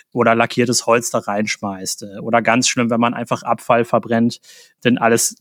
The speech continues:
das gehört da nicht rein und das ist auch, äh, relativ, äh, streng festgelegt. Da gibt's das Bundesemissionsschutzgesetz. Da steht genau drin, was verbrannt werden darf. Das, äh,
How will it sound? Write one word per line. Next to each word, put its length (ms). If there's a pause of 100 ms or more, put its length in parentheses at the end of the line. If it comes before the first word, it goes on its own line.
(120)
das 240
gehört 300
da 100
nicht 220
rein 320
und 160
das 100
ist 180
auch, 220
äh, 80
relativ, 800
äh, 180
streng 300
festgelegt. 640
Da 60
gibt's 200
das 160
Bundesemissionsschutzgesetz. 1500 (720)
Da 140
steht 240
genau 260
drin, 220
was 160
verbrannt 400
werden 240
darf. 400 (420)
Das, 420
äh, 260